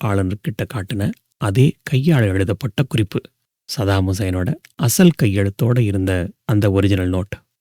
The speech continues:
அந்த துண்டு பேப்பர் தான் இந்த மொத்த கேஸோட தலையெழுத்தையும் மாத்துது. அது வரைக்கும் ஒரு போர்க்கால வதந்தியா, உறுதிப்படுத்தப்படாத செய்தியா பார்க்கப்பட்ட, ஆனா இப்போ ஒரு மறுக்க முடியாத,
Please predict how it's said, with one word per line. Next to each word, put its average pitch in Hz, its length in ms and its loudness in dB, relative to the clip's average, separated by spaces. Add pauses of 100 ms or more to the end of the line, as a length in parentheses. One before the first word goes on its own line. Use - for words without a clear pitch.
(340)
அந்த 196 260 4
துண்டு 220 240 6
பேப்பர் 98 320 2
தான் 98 160 2 (220)
இந்த 104 320 2
மொத்த 110 320 -2 (100)
கேஸோட 98 300 -2 (120)
தலையெழுத்தையும் 95 500 0
மாத்துது. - 360 -4 (440)
அது 151 200 4
வரைக்கும் 147 460 4 (320)
ஒரு 185 200 6 (120)
போர்க்கால 151 420 2
வதந்தியா, 95 520 -2 (100)
உறுதிப்படுத்தப்படாத 131 1040 -2
செய்தியா 104 280 2 (140)
பார்க்கப்பட்ட, 110 680 -6 (360)
ஆனா 101 260 -4
இப்போ 95 520 -4 (480)
ஒரு 117 260 4
மறுக்க 156 380 2
முடியாத, 107 520 2